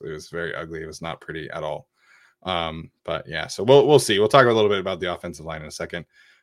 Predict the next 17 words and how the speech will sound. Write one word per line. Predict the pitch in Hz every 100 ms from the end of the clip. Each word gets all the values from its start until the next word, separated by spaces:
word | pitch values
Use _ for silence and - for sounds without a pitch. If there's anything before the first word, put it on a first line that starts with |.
| -
Um, | 82 78
just | 80 80
wanted | 85
to | 78
get | 80 -
to | 80
those | 76 78 73 71 -
super | - - 80
chat | 73 73 -
questions. | - - - - -
So, | - - - _ _ _ _
um, | 95 95 95 92 87 85 _ _ _ _ _ _ _ _ _
all | - 110
right, | 120
let's, | 143 151
let's, | 175 175 - - 107 -
uh, | 127 127 123 123